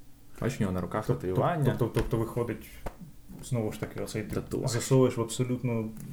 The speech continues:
Speaker 2: в абсолютно нормальну, е, парадигму персонажа з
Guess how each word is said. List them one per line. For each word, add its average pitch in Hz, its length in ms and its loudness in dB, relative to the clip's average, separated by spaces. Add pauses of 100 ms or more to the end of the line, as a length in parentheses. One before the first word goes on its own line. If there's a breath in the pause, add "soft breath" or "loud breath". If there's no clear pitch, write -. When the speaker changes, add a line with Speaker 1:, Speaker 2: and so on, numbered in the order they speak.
(480)
Speaker 2:
в 110 40 -6
абсолютно 120 420 -4
нормальну, 104 760 -2 (540 loud breath)
е, - 20 -10 (440)
парадигму 98 680 2
персонажа 101 600 -2
з - 60 -2